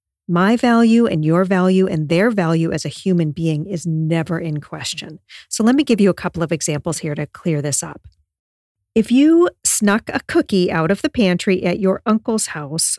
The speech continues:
when you were a little kid and somebody said, "You should be ashamed of yourself," well, they were misusing the idea of shame, because shame is about identity, and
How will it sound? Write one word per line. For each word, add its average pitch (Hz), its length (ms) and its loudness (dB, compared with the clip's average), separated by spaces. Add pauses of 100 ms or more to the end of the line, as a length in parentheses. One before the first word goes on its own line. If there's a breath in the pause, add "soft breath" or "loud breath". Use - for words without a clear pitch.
when 180 200 2
you 185 100 4
were 185 120 4
a 185 80 2
little 208 220 2
kid 214 420 0
and 185 120 0
somebody 180 360 -4
said, 147 420 -6 (160)
"You 330 180 4
should 185 220 -2
be 156 140 0
ashamed 214 560 2
of 156 100 0
yourself," 143 580 -4 (360 soft breath)
well, 214 160 4
they 269 140 4
were 285 140 2
misusing 196 800 2
the 208 200 0
idea 165 480 -2
of 180 100 -4
shame, 196 580 -4
because 185 300 -2
shame 160 340 0
is 226 120 0
about 160 320 0
identity, 147 680 -4
and 170 360 -2